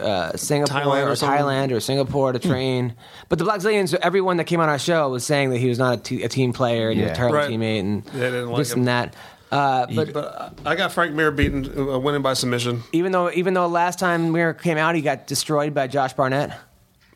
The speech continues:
Speaker 1: and lost to Daniel Cormier. Both these guys are oh and, are, are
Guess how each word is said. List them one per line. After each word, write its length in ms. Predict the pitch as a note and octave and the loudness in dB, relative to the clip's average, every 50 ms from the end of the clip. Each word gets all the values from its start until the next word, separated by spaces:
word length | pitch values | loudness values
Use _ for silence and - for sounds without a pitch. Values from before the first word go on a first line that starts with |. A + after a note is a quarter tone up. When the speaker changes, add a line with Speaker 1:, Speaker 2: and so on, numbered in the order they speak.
| _ _ _ _ _ - | _ _ _ _ _ 0
Speaker 1:
and 180 | C3 C#3+ C#3+ | 2 2 2
lost 220 | C#3+ D3 D3 C#3 - | 2 2 0 0 0
to 80 | D3 | 0
Daniel 180 | C#3+ C#3+ C#3 C3+ | 2 2 2 2
Cormier. 440 | - - D3 C#3 D3 D3+ D3+ D3 D3+ - - - | 2 2 2 4 4 2 2 2 -2 -6 -4 0
Both 180 | - G#3+ - - | 2 2 2 2
these 140 | C4+ A#3 D#3 | 2 0 2
guys 240 | G3 G3 F3+ D#3+ | 2 2 2 2
are 100 | E3 E3 - | 0 0 2
oh 180 | E3 E3+ F3 | 2 2 4
and, 200 | E3+ D#3 D3+ C#3+ D3+ - - - | 2 2 0 -2 -4 -4 0 2
are, 160 | C#3+ C#3 B2+ | 2 2 4
are 220 | - D3 C#3 C3 | 4 2 2 2